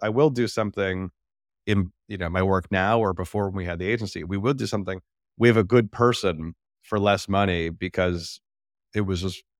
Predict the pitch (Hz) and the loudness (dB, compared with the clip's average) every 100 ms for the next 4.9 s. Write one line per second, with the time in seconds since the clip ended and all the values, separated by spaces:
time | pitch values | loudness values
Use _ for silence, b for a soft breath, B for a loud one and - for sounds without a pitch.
0 | _ 95 90 95 113 101 101 95 90 98 | _ -6 -6 -8 -8 0 2 2 -4 -4
1 | 92 92 95 95 95 95 92 85 87 85 | -4 0 0 0 -4 -4 -4 -2 -4 -6
2 | - _ _ _ 92 98 90 85 90 90 | -8 _ _ _ -4 -2 0 4 4 4
3 | 90 - 82 - - 139 131 139 123 120 | 2 -2 -6 -4 2 4 4 2 4 2
4 | 110 98 92 - 120 110 95 92 92 | 2 0 -2 2 4 4 -2 -4 -6